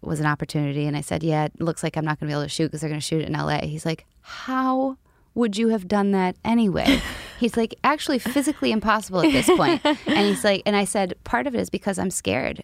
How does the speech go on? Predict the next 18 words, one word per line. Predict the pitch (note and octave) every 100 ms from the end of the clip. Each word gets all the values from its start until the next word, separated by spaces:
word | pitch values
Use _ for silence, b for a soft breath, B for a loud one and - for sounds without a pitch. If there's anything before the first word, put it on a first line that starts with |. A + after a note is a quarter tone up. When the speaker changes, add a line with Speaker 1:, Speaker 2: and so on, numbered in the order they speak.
| -
Speaker 1:
And | F#3+
I | F3+
guess | G3 F#3+
a |
big | F3+ F3+ A3
part | - E3+
is |
because | - F3+ F3
I'm |
scared | F3 - F3+
that | F3
everything's | F3 F#3 F#3+ E3+
gonna | F3 -
end | F3 F3
tomorrow." | E3 E3+ F3 - - B B B
And | - F3+
he's | E3+ -
like, | F3+ -